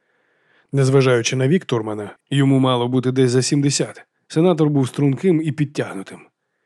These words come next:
Його оксфордська сорочка облягала військову статуру, товста шия випирала з-під зав'язаної краватки,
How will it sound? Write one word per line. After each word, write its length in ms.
Його 340
оксфордська 520
сорочка 480
облягала 480
військову 420
статуру, 580
товста 360
шия 340
випирала 500
з-під 260
зав'язаної 600
краватки, 560